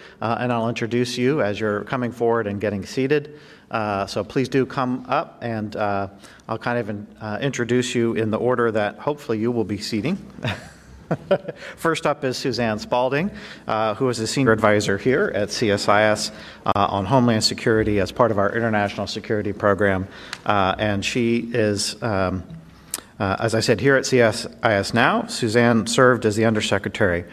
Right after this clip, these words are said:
for National Protection and Programs Director at the Department of Homeland Security, where she was effectively, uh, a C E O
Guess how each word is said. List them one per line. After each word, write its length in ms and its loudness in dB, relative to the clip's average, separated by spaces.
for 180 2
National 460 4
Protection 680 2
and 220 0
Programs 340 4
Director 380 4
at 80 0
the 80 0
Department 400 2
of 80 -2
Homeland 400 0
Security, 480 0
where 160 -4
she 160 -2
was 140 -2
effectively, 720 2
uh, 380 2
a 40 -2
C 440 0
E 220 -2
O 220 6